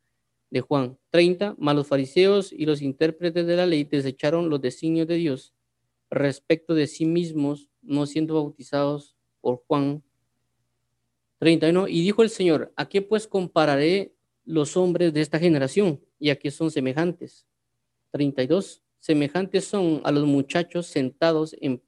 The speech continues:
pl-, en la plaza, que dan voces unos a otros y dicen, 'Os tocamos flauta y no ba-,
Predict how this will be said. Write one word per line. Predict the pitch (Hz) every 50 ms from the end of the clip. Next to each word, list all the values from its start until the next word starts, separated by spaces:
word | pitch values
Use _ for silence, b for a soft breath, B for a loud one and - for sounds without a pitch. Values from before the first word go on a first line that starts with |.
| _ _
pl-, | - 160 160 156 -
en | 156 139
la | 135 135 135
plaza, | - 160 151 147 147 - 160 156 - _ _ _ _ _ _ _ _ _ _ _
que | 151
dan | 147 156 165 165
voces | 170 185 175 180 165 165
unos | 180 185 185 165 -
a | 143
otros | 143 151 165 165 - 170 165 -
y | - 160 156 151
dicen, | 175 185 165 - 131 - -
'Os | - 139 139 -
tocamos | - 135 - 156 160 165 165 160
flauta | - 180 175 175 170 170 - 185 160
y | 135 131
no | 131 147 151
ba-, | 151 151 147 147 147 - -